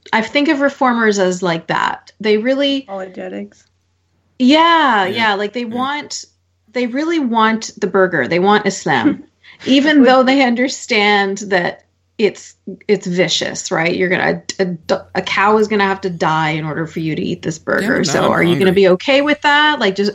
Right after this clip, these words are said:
Speaker 1: own it. <laughs> You know, I mean, this is a bad example 'cause I eat burgers. In fact, I just had steak
Speaker 3: <laughs>
Speaker 1: last night. But, but you know what I mean? Like, it's just like they, they really want to be good people, but they also wanna kill the cow.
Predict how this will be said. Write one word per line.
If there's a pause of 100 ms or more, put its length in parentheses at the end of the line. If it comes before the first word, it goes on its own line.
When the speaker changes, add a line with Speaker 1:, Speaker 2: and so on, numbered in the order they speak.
Speaker 1:
own
it.
<laughs>
You
know, (540)
I
mean,
this
is
a
bad
example
'cause
I
eat
burgers.
In
fact,
I
just
had
steak
Speaker 3:
<laughs>
Speaker 1:
last
night.
But, (340)
but
you
know
what
I
mean?
Like,
it's
just
like
they,
they
really
want
to
be
good
people, (400)
but
they
also
wanna
kill
the
cow.